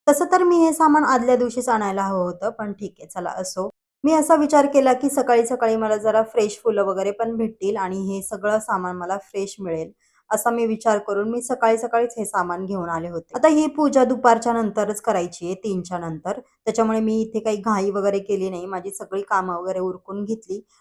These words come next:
आणि त्याच्यानंतर दुपारी असं सगळं काम करायला घेतलं होतं. तेवढ्यात माझं एक पार्सल सुद्धा आलं.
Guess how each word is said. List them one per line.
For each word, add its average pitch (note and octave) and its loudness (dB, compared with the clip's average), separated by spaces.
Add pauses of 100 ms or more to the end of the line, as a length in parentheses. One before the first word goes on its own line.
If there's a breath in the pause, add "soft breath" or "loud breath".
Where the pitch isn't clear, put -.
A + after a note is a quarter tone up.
(100)
आणि A#3 2
त्याच्यानंतर B3+ 2
दुपारी A3+ 4
असं A3 0
सगळं G3+ -2
काम G3 0
करायला F#3 -2
घेतलं F#3+ -8
होतं. F3+ -6
तेवढ्यात G#3 -2
माझं A3 -4
एक A3 -6
पार्सल A3+ 2
सुद्धा A#3 -2
आलं. G#3+ 2